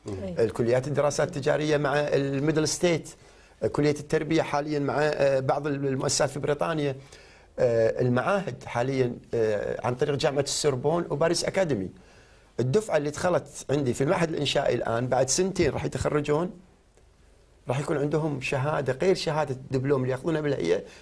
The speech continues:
Speaker 3: شهادة يسمونها يوروباس. إن
Speaker 1: مم.
Speaker 3: هذا الطالب متعلم ومتدرب على المعايير الأوروبية، بإمكانه يشتغل في أي دولة أوروبية. وهذه راح تسري على كل المعاهد إن شاء الله، راح نطبقها،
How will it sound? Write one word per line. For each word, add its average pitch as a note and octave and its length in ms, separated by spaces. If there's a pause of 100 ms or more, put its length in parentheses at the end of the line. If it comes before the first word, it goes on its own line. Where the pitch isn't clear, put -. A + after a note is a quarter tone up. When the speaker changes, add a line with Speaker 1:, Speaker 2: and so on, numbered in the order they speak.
Speaker 3:
شهادة D#3 380
يسمونها C#3 380
يوروباس. C3+ 720 (580)
إن C3 60
Speaker 1:
مم. B2 80
Speaker 3:
هذا F3 240
الطالب A#2+ 420 (140)
متعلم D3+ 760
ومتدرب C#3 720
على D#3+ 180
المعايير C3+ 560
الأوروبية، B2+ 640 (280)
بإمكانه D3+ 440
يشتغل E3 320
في - 120
أي E3 80
دولة E3 220
أوروبية. F3+ 460 (800)
وهذه E3+ 280
راح D#3 120
تسري G3 400
على C3+ 180
كل A3+ 260
المعاهد C#3+ 400
إن G2 60
شاء G#2 180
الله، - 100
راح G#2+ 100
نطبقها، D3+ 520